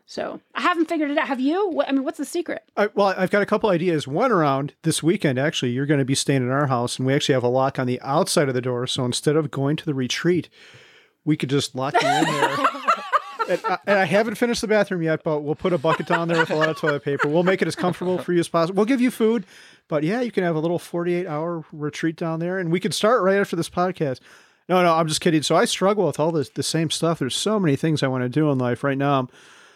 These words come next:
Speaker 2: learning Spanish. I'm learning the piano. I've got this house remodel I have to finish up, and the girls are going back to school, so I have, like, six hours in the day to do all this stuff, and,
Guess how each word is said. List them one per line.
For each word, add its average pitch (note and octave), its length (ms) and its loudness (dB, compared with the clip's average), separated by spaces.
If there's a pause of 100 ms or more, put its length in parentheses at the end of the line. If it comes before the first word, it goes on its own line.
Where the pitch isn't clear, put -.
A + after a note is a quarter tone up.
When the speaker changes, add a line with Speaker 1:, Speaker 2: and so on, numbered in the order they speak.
(140)
Speaker 2:
learning D#3+ 240 2
Spanish. F3 500 2
I'm D3 80 -2
learning D#3 200 0
the D3 40 -2
piano. E3 400 4
I've C3+ 160 0
got C#3+ 200 0
this C#3 160 -4
house E3 240 2
remodel C#3 360 -4
I C3+ 40 -4
have C3 100 -8
to B2+ 80 -10
finish C3+ 380 -2
up, C3 200 -6
and C3 160 -4 (640)
the D#3 100 0
girls D#3+ 260 4
are D3 100 4
going D3 200 4
back C#3 160 0
to - 60 -12
school, E3+ 340 2
so B2+ 240 -2
I C3 140 -6
have, B2 400 -10
like, G#2+ 340 -16
six - 480 -2
hours C#3 320 -2
in C3+ 80 -6
the B2 80 -4
day C3 220 -2
to C3 140 -6
do C3 140 -2
all C3+ 180 -2
this A#2 160 -6
stuff, A#2+ 380 -4
and, A#2+ 160 -4